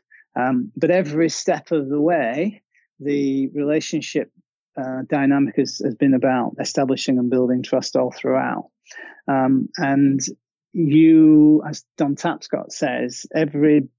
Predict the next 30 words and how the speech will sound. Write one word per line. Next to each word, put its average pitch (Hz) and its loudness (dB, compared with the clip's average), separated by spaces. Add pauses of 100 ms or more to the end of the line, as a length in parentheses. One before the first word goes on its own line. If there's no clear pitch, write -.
(880)
business 156 2
in 139 4
the 135 2
future 139 0
will 135 2
ultimately 151 -2
be 131 0
an 131 0
internet-based 131 -2
business. - -2 (520)
If 151 0
you 165 4
recognize 156 0
that 151 -2 (540)
the 151 0
overwhelming 151 0
majority 139 -2
of 127 -6
what 143 -4
you 131 0
do 131 2
is 131 2
now 139 0
reflected 135 -2 (100)
in 135 0
the 131 0
analytics 135 -2
that - -2 (140)
come 131 -2
through 131 2